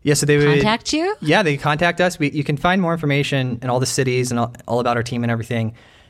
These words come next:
Speaker 1: at moderncto dot I O forward slash tour. We have, like, a video, and it's, it's crazy. And, like, light show, it's awesome. And so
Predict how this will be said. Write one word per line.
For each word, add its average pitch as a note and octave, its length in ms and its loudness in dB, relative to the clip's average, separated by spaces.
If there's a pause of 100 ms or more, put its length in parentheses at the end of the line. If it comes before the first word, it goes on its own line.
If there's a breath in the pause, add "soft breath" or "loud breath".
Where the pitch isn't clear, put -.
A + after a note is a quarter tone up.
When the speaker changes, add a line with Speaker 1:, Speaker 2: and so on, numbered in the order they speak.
Speaker 1:
at A#2 120 -2
moderncto B2+ 600 0
dot A#2+ 160 0
I B2 140 0
O A#2+ 80 0
forward A#2+ 220 -4
slash - 280 -2
tour. F#2+ 440 -2 (260 soft breath)
We - 80 -6
have, A#2+ 60 -2
like, B2 160 0
a A#2 40 0
video, A2+ 540 2
and A2 80 0
it's, - 180 -8
it's - 120 -12
crazy. G#2+ 640 -2 (320 loud breath)
And, A#2 720 -2
like, G#2+ 180 -6
light A2 260 -2
show, A2 240 -2
it's G#2+ 140 -4
awesome. G#2+ 320 -2 (320 loud breath)
And B2+ 320 -2
so C#3 480 0